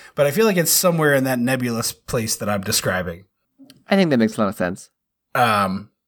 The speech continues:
Speaker 1: what are your, uh, final Godzilla thoughts?
Speaker 2: This is a weird movie, man.
Speaker 1: <laughs> I don't know if it's bad.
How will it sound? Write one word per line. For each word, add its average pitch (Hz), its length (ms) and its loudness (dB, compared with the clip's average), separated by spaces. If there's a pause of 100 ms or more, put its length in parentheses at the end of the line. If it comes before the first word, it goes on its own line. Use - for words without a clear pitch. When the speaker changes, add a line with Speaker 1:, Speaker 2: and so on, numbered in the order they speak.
(360)
Speaker 1:
what 127 200 2
are 131 120 4
your, 120 580 0
uh, 101 280 -2
final 107 360 -2
Godzilla 101 400 -4
thoughts? - 420 -4 (480)
Speaker 2:
This 170 140 -2
is 202 100 -2
a 160 60 0
weird 135 560 -2
movie, 139 360 0
man. 113 500 -2
Speaker 1:
<laughs> 185 60 4 (1300)
I 226 120 0
don't 359 160 2
know 349 160 4
if 240 100 0
it's 185 160 0
bad. 135 600 0